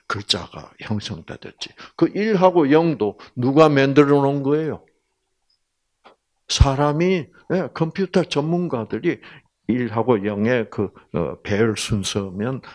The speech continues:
어, 어떤 뜻을 나타낸다. 그걸 정해놓은 거예요. 문법이 다 있잖아요. 여기도 문법이 있어요.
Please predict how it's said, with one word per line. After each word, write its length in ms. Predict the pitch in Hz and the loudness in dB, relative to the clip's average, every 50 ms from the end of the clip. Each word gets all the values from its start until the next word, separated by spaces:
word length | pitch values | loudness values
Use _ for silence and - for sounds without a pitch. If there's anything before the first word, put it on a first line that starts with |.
| - _ | -12 _
어, 80 | 87 90 - - | -4 -4 -2 -2
어떤 480 | 107 113 - _ 165 160 160 151 - | -2 -2 6 _ 6 6 6 4 2
뜻을 360 | - 151 135 - - 131 - | -2 -2 -2 -2 -4 -6 -8
나타낸다. 880 | - - - - - - 98 98 - - - - - - - - - - _ _ _ _ _ _ _ | -8 -12 -10 -8 -6 -4 -2 -4 -4 -4 -8 -12 -12 -12 -12 -12 -16 -18 _ _ _ _ _ _ _
그걸 320 | - 147 151 147 110 - _ | -2 -2 0 -2 -6 -8 _
정해놓은 720 | - - - - 98 98 107 131 165 160 165 139 107 107 | -12 -12 -10 -8 -8 -8 -6 -6 -6 -6 -6 -8 -10 -12
거예요. 220 | - - - - - - - _ _ _ _ _ _ _ _ | -14 -18 -20 -20 -20 -20 -20 _ _ _ _ _ _ _ _
문법이 500 | 131 139 170 - - 117 - - 101 - | 2 2 2 2 0 0 0 0 -4 -4
다 140 | - 104 98 | -4 -4 -4
있잖아요. 540 | - - - - 127 120 - 113 - - _ _ _ _ _ _ _ _ _ _ _ - - - _ _ | -6 -10 -10 -10 -10 -10 -12 -16 -18 -20 _ _ _ _ _ _ _ _ _ _ _ -20 -20 -20 _ _
여기도 300 | 151 180 185 190 147 143 | 0 2 2 2 2 2
문법이 540 | 147 135 147 185 190 170 - 185 - - 160 | 0 0 0 -2 -4 -2 -4 -4 -4 -4 -10
있어요. 500 | 143 - - - 151 147 143 131 113 - | -12 -10 -14 -16 -16 -16 -18 -18 -20 -20